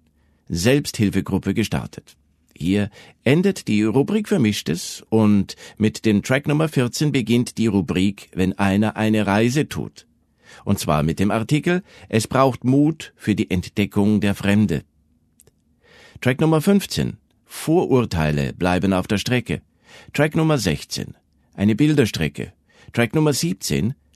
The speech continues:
Schreiben Sie uns. Track Nummer achtzehn, Training für die grauen Zellen. Track neunzehn, Fortbewegung auf zwei Rädern.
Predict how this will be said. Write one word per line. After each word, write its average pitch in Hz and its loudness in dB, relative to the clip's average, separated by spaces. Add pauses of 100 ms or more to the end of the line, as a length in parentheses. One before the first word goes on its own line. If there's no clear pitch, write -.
Schreiben 151 0
Sie 98 -2
uns. 62 -8 (640)
Track 151 0
Nummer 160 0
achtzehn, 67 -4 (340)
Training 117 2
für 110 2
die 95 2
grauen 95 2
Zellen. 107 0 (600)
Track 82 -4
neunzehn, 101 0 (360)
Fortbewegung 87 0
auf 82 -2
zwei 85 -2
Rädern. 95 0